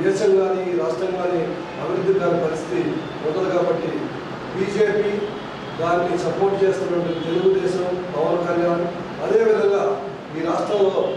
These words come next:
పరిపాలిస్తున్నటువంటి జగన్మోహన్ రెడ్డి, వీళ్ళు అందరూ స్వపక్షం, ప్రతిపక్షం అందరూ కూడా మోడీ పాదాభివందనం చేస్తున్నారు.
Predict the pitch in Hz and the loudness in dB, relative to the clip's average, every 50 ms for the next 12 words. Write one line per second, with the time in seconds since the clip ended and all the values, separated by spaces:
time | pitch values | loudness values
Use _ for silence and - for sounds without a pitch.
0 | - - - - - - - - 156 147 147 - 160 160 170 180 185 185 180 180 | -4 -8 -10 -10 -12 -10 -6 -4 -2 -2 -2 -2 -2 -2 0 0 0 0 0 0
1 | 180 180 180 175 170 165 165 160 151 - 170 170 185 175 175 175 160 156 156 151 | -2 -2 0 0 0 2 0 0 0 0 0 2 2 2 2 2 2 2 0 0
2 | 147 143 - - - - 143 147 143 143 147 147 - - 170 170 180 196 160 - | -2 -2 -4 -4 -6 -6 -6 -6 -4 -4 -4 -4 -2 0 0 2 2 2 2 0
3 | - - - - - - - - - - - 160 156 160 190 - - 190 202 220 | 0 -4 -6 -6 -8 -10 -10 -10 -12 -8 -2 -2 0 0 0 0 -2 -2 0 2
4 | 226 233 220 - 185 170 175 190 190 190 190 - - - - - - - 196 196 | 2 2 2 0 -2 -4 -2 -2 0 0 0 0 0 -2 -2 0 0 0 0 2
5 | 196 190 - 190 190 - - - - - - - - - - - - 143 170 190 | 2 2 2 2 2 2 0 0 -2 -4 -6 -8 -10 -12 -12 -12 -8 -2 0 2
6 | 196 208 196 202 - - - 180 - - - - - - 156 165 175 190 196 196 | 2 2 2 2 0 0 -2 -4 -4 -6 -8 -8 -6 -4 -2 0 2 2 2 4
7 | 196 190 190 190 190 185 180 175 175 175 175 175 175 165 170 170 180 | 4 4 2 2 0 -2 -2 -2 -2 -2 -4 -4 -4 -4 -4 -4 -2